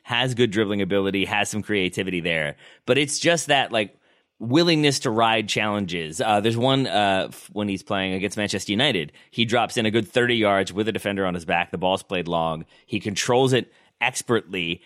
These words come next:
and then just plays it wide to now his advancing fullback who is open, and then the attack kind of triggers from there. But the way he's able to kind of facilitate that attacking player by dropping in, playing quickly, and then spinning and trying to get in while he has a defender on his back,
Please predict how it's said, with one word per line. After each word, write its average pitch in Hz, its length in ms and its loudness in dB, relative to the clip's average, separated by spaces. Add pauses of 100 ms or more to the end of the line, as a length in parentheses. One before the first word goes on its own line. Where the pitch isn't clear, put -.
(100)
and 107 240 2
then 117 200 2
just 110 180 -4
plays 110 260 0
it 104 120 -4
wide 98 580 2
to 104 120 -6
now 92 260 0
his 98 200 -6
advancing 95 460 -4
fullback 107 520 0
who 92 140 -4
is 85 120 -4
open, 87 380 -4
and 90 120 -2
then 92 160 0
the 87 120 -2
attack 85 320 -2
kind 87 180 -4
of - 80 -12
triggers 87 340 -4
from 80 220 -12
there. 98 380 0 (280)
But 113 100 -4
the 113 80 0
way 139 240 2
he's 139 200 0
able 117 300 0
to 98 440 -2 (440)
kind 117 140 0
of 104 80 -4
facilitate 113 720 -2
that 98 160 0
attacking 95 360 -2
player 107 260 0
by 92 140 0
dropping 92 420 0
in, 90 300 0
playing 95 260 -2
quickly, 95 460 -2
and 92 120 -2
then 92 120 -4
spinning 101 440 -2
and 90 80 -4
trying 95 200 -2
to 90 80 -6
get 87 160 -2
in 98 320 0
while 92 260 0
he 117 120 -2
has 101 100 -2
a 101 60 -4
defender 95 340 -2
on 85 80 -2
his 80 100 -8
back, 98 420 -2